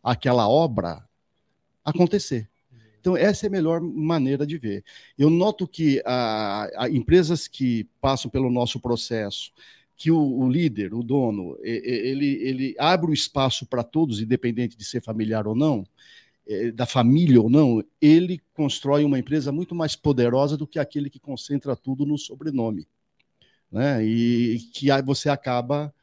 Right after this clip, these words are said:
é, é, muito mais priori-, as caixinhas de cima do organograma, tem mesmo,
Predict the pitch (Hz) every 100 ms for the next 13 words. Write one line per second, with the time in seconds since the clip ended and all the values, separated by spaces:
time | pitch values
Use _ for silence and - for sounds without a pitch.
0 | _ _ _ _ - 82 104 123 113 117
1 | 113 110 110 107 117 139 - 127 127 -
2 | 151 139 143 131 123 - 131 - 160 135
3 | 127 147 135 139 127 127 123 143 147 156
4 | 208 208